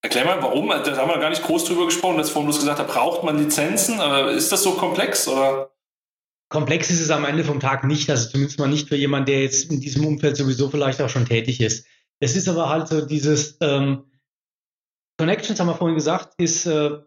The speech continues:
Speaker 2: lizenzkostenfrei. Okay, da müssen wir nichts <laughs> vereinfachen, das ist eine feine Sache. Äh, Viva Insights hängt eben an dieser Lizenz, wie wir es Stand heute mit Workplace Analytics kennen.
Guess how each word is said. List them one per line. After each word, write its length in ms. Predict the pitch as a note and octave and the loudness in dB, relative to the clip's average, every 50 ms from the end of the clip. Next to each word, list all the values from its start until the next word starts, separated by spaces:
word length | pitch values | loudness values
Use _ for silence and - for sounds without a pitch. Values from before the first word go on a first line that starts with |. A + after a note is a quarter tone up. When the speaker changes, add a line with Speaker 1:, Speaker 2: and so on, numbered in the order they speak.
| _ _ | _ _
Speaker 2:
lizenzkostenfrei. 960 | - D3+ - - D#3 D3+ D#3 - D#3 - - - B2+ - B2+ D3 F#3+ A#3+ G3+ | -4 -2 0 0 0 0 0 0 -2 -2 -2 -6 -8 -8 -4 -2 0 0 0
Okay, 180 | D#3 - F#3 F#3+ | 0 0 0 0
da 80 | F3 | 2
müssen 160 | D3+ D#3 - D#3+ | 0 0 0 0
wir 60 | D#3 | 0
nichts 180 | D#3+ D#3 - | 0 -2 -2
<laughs> 20 | - | 0
vereinfachen, 640 | - G#3 D3+ - - F#3+ F3 - D#3+ D#3+ E3+ F3 E3+ | 0 0 -2 -2 -2 -2 -2 0 0 0 2 2 2
das 180 | E3+ C#3+ C#3+ | 2 2 0
ist 100 | D3+ C3 | 0 0
eine 100 | D#3+ C#3+ | 0 0
feine 280 | - D#3 D3 D3 C#3+ C3+ | 0 0 0 0 0 0
Sache. 420 | - C#3+ C#3 - G#3+ G#3+ G#3+ - - - _ _ _ _ _ _ - | -2 -2 -2 0 0 -2 -2 -4 -10 -20 _ _ _ _ _ _ -4
Äh, 260 | D#3+ D#3 D#3 D3+ D#3 D3+ - - _ - | -2 0 0 0 -2 -4 -6 -10 _ -2
Viva 200 | F#3 G3 F3+ E3 | 0 2 2 2
Insights 640 | D#3+ E3+ G3+ G#3 G#3+ A3 F#3+ F#3+ F#3+ F#3+ - - - | 2 0 0 0 0 0 0 0 0 0 -4 -2 0
hängt 280 | D3 E3 F#3 - - | 0 0 0 0 -2
eben 240 | F#3 F3+ E3 E3+ F3 E3 | -2 0 0 0 0 0
an 140 | D#3+ D#3 | 0 0
dieser 540 | D3+ D#3+ D3+ C#3+ D#3 D#3 C#3+ D3 D3 D3 D3 - | 0 -2 -2 0 0 0 2 2 0 -2 -2 -4
Lizenz, 540 | D3+ D3 - D#3 D3+ F3 F3+ F3+ - - - | -4 -2 0 0 2 2 2 0 0 -2 -4
wie 60 | D3 C#3+ | -2 -2
wir 40 | D3+ | 0
es 100 | D3 - | 0 0
Stand 160 | - D3+ A#2+ | -2 -2 -2
heute 160 | D3 D#3 D#3 | 0 0 2
mit 180 | D3+ D3+ D3 D3 | 2 0 0 0
Workplace 360 | C#3 D3 D3 - E3 D3 - | -2 -2 -2 0 -2 -2 0
Analytics 560 | D#3+ C#3+ C3 B2+ C#3 D3 - G#3+ - - - | 0 0 0 0 -2 -2 -2 -2 -2 -2 -2
kennen. 420 | - - G3 G3 G#3+ A3+ A3+ - | 0 0 0 2 2 0 -2 -4